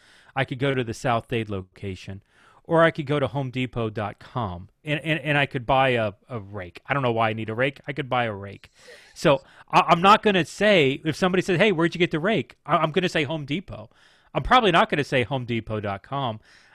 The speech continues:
I'm probably not gonna say the Pinecrest or the South Dade location. I just,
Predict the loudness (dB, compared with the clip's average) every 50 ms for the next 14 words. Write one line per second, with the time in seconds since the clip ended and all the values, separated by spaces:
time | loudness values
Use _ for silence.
0 | _ _ -12 -12 -12 -6 0 2 2 4 4 2 0 2 2 2 2 2 0 0
1 | -2 -2 -2 0 0 0 0 -2 -4 -4 -2 -2 -2 -2 -2 -2 -2 -2 -2 -2
2 | -2 -4 -6 -6 -6 -6 -4 -2 -2 -2 -2 -4 -4 -4 -4 -2 -2 -4 -4 -6
3 | -6 -6 -6 -4 -6 -6 -6 -8 -10 _